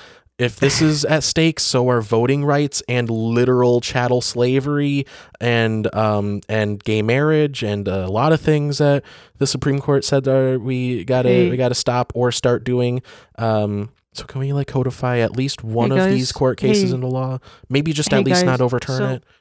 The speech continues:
Speaker 1: they're like, "No."
Speaker 2: 'Cause if Roe is, hey, guys, so if, if Roe is, like, overturned, it just means that, like, you get, like, everything that you wanted from, like, the pro-life thing. And, like, not that I don't want you to be happy. It's just that, um, I, I just think that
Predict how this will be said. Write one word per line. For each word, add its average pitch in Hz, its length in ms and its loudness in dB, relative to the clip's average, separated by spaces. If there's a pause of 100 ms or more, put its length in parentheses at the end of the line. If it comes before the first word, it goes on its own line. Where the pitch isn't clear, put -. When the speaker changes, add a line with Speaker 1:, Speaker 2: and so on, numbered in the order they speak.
Speaker 1:
they're 123 140 0
like, 123 160 2
"No." 175 760 2 (460)
Speaker 2:
'Cause 220 160 -2
if 214 200 0
Roe 208 220 2
is, 226 240 -8
hey, 185 160 2
guys, 180 180 2
so 185 160 4
if, - 160 -4
if - 200 -4
Roe 175 200 2
is, - 180 -6
like, 180 180 -4
overturned, 170 720 -6
it 175 140 -4
just - 240 -14
means 175 160 -6
that, - 160 -6
like, 175 200 -2
you 170 60 2
get, 160 220 -2
like, 160 180 -4
everything 151 320 -4
that 165 80 0
you 143 120 2
wanted 143 440 -4
from, 135 640 -8 (120)
like, 143 220 -12 (180)
the - 80 -16
pro-life 139 460 -10
thing. 208 420 -10
And, 151 260 -4 (460)
like, 160 420 -2 (100)
not 180 220 -2
that 196 100 -4
I 214 120 0 (240)
don't 180 180 2
want 165 140 0
you 160 80 -2
to - 40 -16
be 139 100 -6
happy. 135 540 -4
It's - 180 -8
just - 180 -18
that, 139 240 -6 (160)
um, 135 320 -2 (160)
I, 139 100 -6 (180)
I 156 100 -2
just 156 220 -10 (120)
think 165 180 0
that 170 160 -2